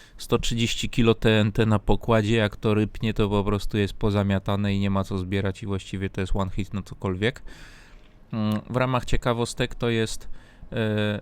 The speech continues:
arm-, e, rakieta de fac-, e, w kategorii rakietowej, więc to nie jest liczone jako działo, ale gdyby to potraktować jako działo, to w grze jest tylko jedno większe działo dostępne w tej chwili na pokładzie H M S Hood. O jeden milimetr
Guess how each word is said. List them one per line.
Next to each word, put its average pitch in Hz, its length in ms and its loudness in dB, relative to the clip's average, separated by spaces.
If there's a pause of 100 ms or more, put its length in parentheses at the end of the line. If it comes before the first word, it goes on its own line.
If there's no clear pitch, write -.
(100)
arm-, 139 420 -4
e, 120 280 0
rakieta 135 520 0
de 120 140 0
fac-, 120 540 -6
e, 120 40 -6
w - 400 -14
kategorii 123 440 -4
rakietowej, 120 600 -2
więc 113 260 -6
to 120 80 -8
nie 120 140 -4
jest - 140 -8
liczone 117 360 -6
jako 110 200 -6
działo, 98 360 0
ale 110 140 -4
gdyby 139 280 -4
to 147 120 -6
potraktować - 640 -4
jako 127 220 -4
działo, 117 280 2
to 117 160 -4
w 113 60 -8
grze 107 180 0
jest 107 180 -2
tylko - 200 -6
jedno 98 280 0
większe 92 300 -2
działo - 240 -2
dostępne - 440 -6
w - 60 -14
tej - 140 -8
chwili 117 320 -4 (800)
na 117 100 0
pokładzie 101 640 2
H 113 140 -2
M 98 180 2
S 90 140 4
Hood. - 260 4 (1400)
O - 80 0
jeden 98 320 4
milimetr 95 520 4